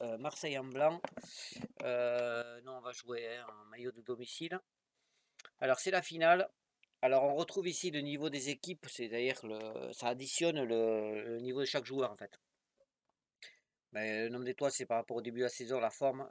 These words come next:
la forme actuelle, la forme depuis la saison. Allez, voilà. Du coup, j'ai quelques matchs. Allez,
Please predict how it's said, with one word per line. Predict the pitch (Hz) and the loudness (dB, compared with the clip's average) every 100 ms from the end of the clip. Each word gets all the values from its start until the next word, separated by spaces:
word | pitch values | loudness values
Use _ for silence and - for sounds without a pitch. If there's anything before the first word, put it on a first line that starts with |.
| - | -12
la | 113 | -12
forme | 120 | -8
actuelle, | 117 - 131 120 | -8 -4 -4 -2
la | 113 | -4
forme | - 117 | -8 -14
depuis | 107 117 | -12 -8
la | 113 | -8
saison. | 107 104 113 139 _ _ _ _ _ - - - _ _ _ _ _ _ _ _ _ _ _ _ - | -8 -10 -10 -10 _ _ _ _ _ -20 -20 -20 _ _ _ _ _ _ _ _ _ _ _ _ -14
Allez, | 123 117 - | -8 -8 -8
voilà. | 104 101 104 _ - - | -10 -8 -8 _ -20 -20
Du | 123 | -18
coup, | - - _ - | -14 -14 _ -20
j'ai | 117 | -12
quelques | - 123 120 | -8 -4 0
matchs. | 131 151 - - _ _ _ _ _ _ _ _ _ _ | 2 2 2 -4 _ _ _ _ _ _ _ _ _ _
Allez, | 165 160 139 | 6 6 4